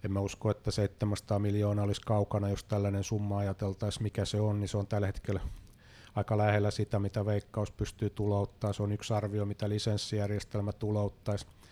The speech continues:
Tää on vähän meidän tutkimuksissa ollut esillä, että onks tää vähän sellainen nollasummapeli tai jopa negatiivinen, että me usein katsotaan niitä hyötyjä,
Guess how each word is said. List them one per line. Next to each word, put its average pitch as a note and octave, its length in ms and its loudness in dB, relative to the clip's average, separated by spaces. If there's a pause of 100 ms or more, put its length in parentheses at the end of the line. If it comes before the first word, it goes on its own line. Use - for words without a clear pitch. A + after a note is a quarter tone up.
(540)
Tää A2+ 100 -2
on G#2+ 60 2
vähän A#2 180 6
meidän B2+ 240 8
tutkimuksissa B2 760 4
ollut A#2+ 240 6
esillä, A2+ 360 4
että A2 160 0
onks G#2+ 140 -4
tää A#2 200 2
vähän A2+ 200 4
sellainen A#2 280 4
nollasummapeli G#2 880 2
tai G#2+ 220 2
jopa G#2 220 2
negatiivinen, G2 760 -2
että G2 120 -6
me G#2+ 80 0
usein G#2+ 340 0
katsotaan G#2+ 500 0
niitä G2+ 240 0
hyötyjä, G#2+ 540 2